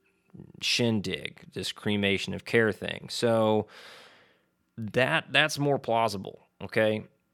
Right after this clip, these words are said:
Uh, also, you also have the whole, um, there's an idea that there's a lot of Druids or people who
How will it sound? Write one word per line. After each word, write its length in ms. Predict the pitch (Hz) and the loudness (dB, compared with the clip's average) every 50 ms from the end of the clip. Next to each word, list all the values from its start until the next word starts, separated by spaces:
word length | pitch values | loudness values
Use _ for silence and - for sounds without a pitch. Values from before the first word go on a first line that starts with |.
| _ _ _ _ _ _ - | _ _ _ _ _ _ -2
Uh, 320 | 113 110 107 104 104 104 | -2 0 0 0 0 -2
also, 800 | - - 110 123 135 139 - - 135 127 120 120 120 120 117 98 | -2 0 2 2 2 2 2 2 4 4 4 4 4 2 0 -2
you 280 | 73 101 110 113 117 113 | -4 -6 -2 0 2 2
also 240 | 113 113 - 123 | 2 0 0 -2
have 260 | 113 110 110 107 104 104 | -2 -2 -2 -4 -4 -4
the 120 | 104 104 | -6 -4
whole, 380 | 101 107 107 104 104 107 - _ _ _ _ _ _ _ _ _ _ _ _ _ _ - | -2 -2 -2 -2 -4 -6 -10 _ _ _ _ _ _ _ _ _ _ _ _ _ _ -6
um, 500 | - 110 104 101 98 95 95 87 67 57 - - | -4 -2 -2 -2 -2 -4 -4 -8 -10 -14 -10 -6
there's 260 | 113 113 110 107 104 | -4 -2 -2 -2 -2
an 60 | 107 | -2
idea 540 | 104 107 107 101 101 127 135 131 127 120 113 | -2 -2 -2 -2 -2 0 2 2 2 2 2
that 240 | 107 110 92 - 101 | 2 0 -2 0 0
there's 160 | 107 107 104 | 0 0 0
a 60 | 107 | 0
lot 260 | 107 123 147 160 147 | 2 2 4 4 2
of 120 | 120 110 101 | 2 0 -4
Druids 540 | 107 104 107 113 113 110 104 101 98 95 | -4 -4 -2 0 2 2 0 0 -2 -6
or 80 | 98 98 | -8 -8
people 380 | - - 120 104 - 101 104 104 | -8 -6 -6 -6 -6 -6 -6 -4
who 240 | 104 101 101 95 | -4 -4 -4 -6